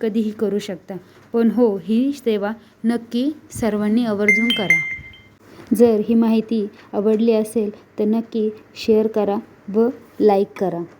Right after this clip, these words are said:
व पुढचा व्हिडिओ हा चातुर्मासात करावयाची सेवा, चातुर्मासाचे महत्त्व जाणून घेणार आहोत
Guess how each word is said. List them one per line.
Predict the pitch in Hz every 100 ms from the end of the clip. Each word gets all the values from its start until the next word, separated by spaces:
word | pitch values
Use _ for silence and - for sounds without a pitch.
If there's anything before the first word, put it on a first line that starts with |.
| - _ _ -
व | 226 220 220 - - 226
पुढचा | 214 - 247
व्हिडिओ | 233 240 254 208 208 - -
हा | 226 202 208
चातुर्मासात | 220 208 233 226 226 220 233 -
करावयाची | 220 226 220 220 240
सेवा, | 226 240 226 208 196 - - -
चातुर्मासाचे | 214 233 226 226 214 220 226
महत्त्व | 226 233 240 240 208 202 - - - _ - _ _ - - - 214
जाणून | 214 214 226
घेणार | 214 196 202 196
आहोत | 185